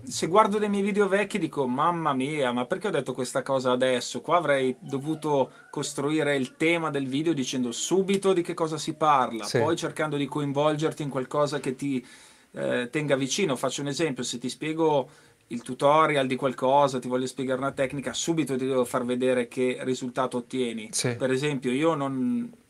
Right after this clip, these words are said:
Speaker 1: se già vado su YouTube da utilizzatore, da fruitore, perché a me piace come piattaforma, io lo uso come televisione, molto più della televisione che
Speaker 2: È
Speaker 1: non guardo
Speaker 2: vero.
Speaker 1: praticamente mai, vado su un video, se già ancora trovo quello che mi fa la sigla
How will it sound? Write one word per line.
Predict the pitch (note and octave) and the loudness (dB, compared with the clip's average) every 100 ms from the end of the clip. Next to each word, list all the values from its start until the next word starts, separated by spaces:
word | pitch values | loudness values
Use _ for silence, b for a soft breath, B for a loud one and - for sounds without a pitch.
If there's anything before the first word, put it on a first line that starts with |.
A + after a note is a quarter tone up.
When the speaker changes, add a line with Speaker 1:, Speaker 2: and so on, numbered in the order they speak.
| - | -14
Speaker 1:
se | - C3+ | -8 2
già | D#3+ | 4
vado | F#3+ F3 | 6 4
su | D#3+ E3 | 2 0
YouTube | D#3+ D#3 C3+ A#2 A#2 | -2 0 -2 -2 -4
da | C3 C3+ D3 D3 | 0 4 4 4
utilizzatore, | D#3 D3+ D3+ D3 D#3 E3+ B2+ | -4 -2 -4 -2 -2 -2 -2
da | A#2+ | -4
fruitore, | C3+ C3+ F#3 B2+ | -4 -2 0 0
perché | A#2+ - | -4 -6
a | |
me | F3+ | -6
piace | - B2+ A#2 - | -4 -4 -4 -8
come | A2+ | -12
piattaforma, | G#2+ A2 - - A#2 D#3 | -12 -14 -14 -10 -6 -2
io | |
lo | C3 | -2
uso | A#2+ | -2
come | A#2 A2 | -4 -6
televisione, | A2+ A2+ A2+ A#2+ B2 B2 A2 - | -6 -6 -6 0 0 2 -2 -8
molto | C#3+ F#3 F3 B2+ | -2 0 0 -2
più | C3+ | -4
della | C3 A#2+ | -4 -4
televisione | B2 A#2 B2 C#3 | -4 -6 -4 -4
che | |
Speaker 2:
È | A2+ | -2
Speaker 1:
non | |
guardo | A#2 B2 | 2 2
Speaker 2:
vero. | A#2 | 2
Speaker 1:
praticamente | A#2 B2 B2+ B2+ | -4 -6 -6 -6
mai, | F3 A2+ A2+ E3+ B B B B B - | -6 -4 -4 -6 B B B B B -2
vado | C3+ G#3 G3 | 6 6 6
su | G#3 | 2
un | |
video, | F#3+ D3+ | 2 2
se | B2 C#3 | 2 0
già | C#3+ A#3+ | 4 4
ancora | B3 G#3+ F3 | 4 2 2
trovo | C#3 F#3 C#3 | 2 2 2
quello | F#3+ F#3 | 2 0
che | D3 | 0
mi | C#3+ | 0
fa | F3 | 2
la | D3+ | 2
sigla | - D#3+ A#2+ - G2 | 0 -4 -6 -6 -12